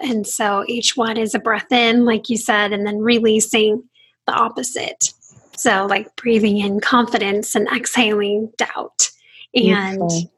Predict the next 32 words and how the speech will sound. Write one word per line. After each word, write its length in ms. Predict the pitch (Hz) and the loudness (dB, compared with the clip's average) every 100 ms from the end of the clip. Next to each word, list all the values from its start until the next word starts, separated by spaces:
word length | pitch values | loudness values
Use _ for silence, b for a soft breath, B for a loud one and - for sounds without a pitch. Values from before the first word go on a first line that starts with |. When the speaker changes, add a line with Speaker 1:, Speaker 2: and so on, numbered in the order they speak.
| - | -2
Speaker 1:
yeah, 640 | 214 226 277 330 311 220 | 2 4 2 2 2 0
so 260 | 208 - 269 | -4 2 4
as 160 | 269 247 | 4 4
you're 100 | 226 | 2
talking 380 | 247 285 311 285 | 4 2 4 4
about 240 | 220 208 | 4 2
that, 260 | 208 196 202 | 2 2 2
that 160 | 214 220 | 0 2
made 160 | 226 | 2
me 80 | 214 | 2
think 260 | 208 220 214 | 2 0 0
of 120 | 208 | -4
a 40 | |
very 520 | 196 214 196 196 202 - B B _ | -4 -4 -2 -4 -6 -12 B B _
tactile 880 | - - 285 285 - - 214 202 202 | -6 0 0 0 -4 0 2 2 0
way 180 | 202 196 | -2 -4
to 180 | 202 208 - | -4 -6 0
do 300 | 269 269 226 | 4 4 4
that 360 | 185 170 - - | 4 2 0 -2
is 160 | 226 | -4
to 80 | 226 | -4
have, 360 | 202 214 196 202 b b b - | -2 -2 -2 -8 b b b -2
you 80 | 226 | 0
know, 220 | 180 180 _ _ _ - | 0 -4 _ _ _ -8
something 380 | - 269 277 | -4 0 2
that 100 | 240 | 2
you 80 | 214 | 0
can 200 | - 214 | -2 -4
ground 480 | 208 220 214 208 208 | -2 -2 -2 -2 0
into 420 | 240 240 - 233 | 2 2 0 -2
and 200 | 202 208 | -4 -4
touch. 720 | - - 311 240 220 - - | -4 0 2 2 0 -2 -2